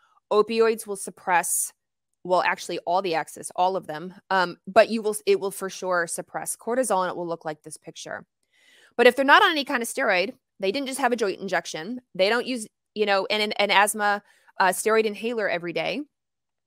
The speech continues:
um, then think to yourself, "Self, I bet they had high cortisol, and now they've dropped into low cortisol, that negative feedback loop kicked in."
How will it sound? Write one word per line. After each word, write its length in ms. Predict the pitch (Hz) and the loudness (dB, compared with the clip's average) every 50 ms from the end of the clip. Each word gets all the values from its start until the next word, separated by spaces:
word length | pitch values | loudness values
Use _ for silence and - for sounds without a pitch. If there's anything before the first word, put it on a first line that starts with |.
| _ - - - _ | _ -18 -18 -4 _
um, 260 | 220 226 220 220 214 - _ _ _ _ - | 4 4 4 4 0 -6 _ _ _ _ -12
then 560 | 202 180 - 277 247 240 220 208 220 254 269 - _ _ _ _ | -6 6 8 10 10 10 6 0 -4 -8 -10 -12 _ _ _ _
think 260 | - - 302 302 294 - | -8 -4 -4 -4 -4 -4
to 120 | - 285 | -6 -6
yourself, 500 | 254 240 233 - - 208 196 185 190 - | -4 -4 -2 2 4 4 4 4 0 -4
"Self, 400 | - - - 294 320 339 339 - - - | -8 -2 0 2 2 2 -2 -6 -6 -4
I 60 | 208 208 | -4 -4
bet 280 | - - 196 220 - | 2 2 2 2 2
they 120 | - 262 269 | 0 -2 -2
had 180 | 254 262 277 | -2 -2 -2
high 220 | 254 240 254 269 277 | -2 0 -2 -2 -2
cortisol, 720 | - - 208 202 196 190 190 196 170 170 170 175 196 - _ _ _ _ _ _ _ _ _ | -4 -6 -6 -4 -4 -4 -4 -4 -4 -4 -4 -8 -10 -12 _ _ _ _ _ _ _ _ _
and 220 | 196 202 196 202 | -4 -4 -2 2
now 540 | 202 214 220 226 214 214 214 220 220 247 226 - _ _ _ _ _ _ | 6 6 8 8 8 6 4 2 -2 -6 -8 -12 _ _ _ _ _ _
they've 220 | 202 208 185 170 | -4 -4 -4 -4
dropped 340 | - 214 202 202 196 202 - | -2 2 4 4 4 2 -2
into 280 | - 185 190 175 - 190 | -8 -12 -12 -12 -10 -8
low 180 | 175 170 170 170 | -6 -6 -6 -8
cortisol, 480 | - 170 160 156 160 160 165 156 156 | -8 -10 -8 -8 -8 -8 -10 -10 -8
that 160 | 175 170 156 | -10 -10 -10
negative 340 | - 175 175 165 160 147 165 | -10 -10 -8 -8 -8 -8 -10
feedback 440 | - - 156 151 - - 170 - _ | -10 -12 -12 -10 -8 -8 -10 -10 _
loop 200 | 156 - - _ | -14 -16 -16 _
kicked 280 | - - - - _ - | -18 -16 -18 -16 _ -16
in." 240 | - - 202 175 | -16 -16 -16 -18